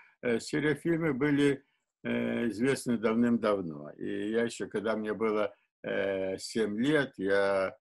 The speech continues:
с-, папа меня повез в Москву, и в Москве мы,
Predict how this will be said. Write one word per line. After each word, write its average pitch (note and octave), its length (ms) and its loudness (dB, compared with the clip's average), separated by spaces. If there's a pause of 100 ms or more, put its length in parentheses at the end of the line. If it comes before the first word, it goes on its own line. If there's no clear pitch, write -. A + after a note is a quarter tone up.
с-, F#2+ 320 -10
папа G#2+ 300 -4
меня F#2+ 300 -6
повез F#2+ 540 -6
в G2+ 40 -10
Москву, D3+ 500 -4
и G#2 100 -6
в F#2+ 60 -6
Москве G#2+ 400 -4
мы, G2 360 -4